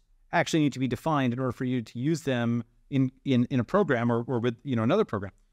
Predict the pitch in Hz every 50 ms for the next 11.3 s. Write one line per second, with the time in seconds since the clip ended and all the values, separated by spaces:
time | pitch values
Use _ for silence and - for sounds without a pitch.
0 | _ _ _ _ - - - 180 160 156 139 - - 196 170 156 151 196 190 160
1 | 151 160 170 143 - - 180 185 - 175 160 - 143 147 143 123 - - 127 127
2 | 139 151 160 143 127 123 117 - - 139 135 120 120 120 117 104 - _ _ _
3 | _ _ _ - - 151 160 160 - - 135 113 - - 131 120 117 113 110 104
4 | - - _ _ _ _ _ - 147 143 139 123 117 113 113 - _ - 131 123
5 | 117 110 107 104 101 - _ _ _ _ _ - 123 117 107 104 104 101 - _
6 | _ _ - - 156 165 151 139 127 131 123 123 131 120 104 - - 131 127 156
7 | 170 151 120 104 110 110 107 98 95 - - - - 120 120 117 110 113 110 113
8 | 120 120 - - 120 113 98 - - 131 123 - - 123 - - 123 120 123 -
9 | 127 120 113 117 107 107 104 101 107 107 113 120 113 104 - _ _ _ _ -
10 | 131 117 117 - - 147 147 151 - - 135 113 101 127 113 - - 107 - 120
11 | 104 117 123 123 123 113